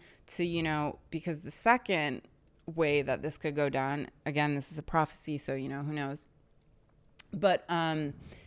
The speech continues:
is that it will get so bad and humanity will go so deep into the darkness that it comes to a point where the only way is for whatever is left to unite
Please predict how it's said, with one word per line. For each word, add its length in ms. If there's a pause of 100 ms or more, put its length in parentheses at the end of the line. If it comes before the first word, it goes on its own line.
(260)
is 160
that 180
it 160
will 200
get 260
so 400
bad 500
and 220
humanity 580
will 200
go 260
so 420
deep 300
into 260
the 140
darkness 720 (100)
that 460 (720)
it 180
comes 420
to 120
a 60
point 500
where 240
the 320 (180)
only 520
way 520
is 240
for 460 (480)
whatever 560
is 160
left 540
to 180
unite 680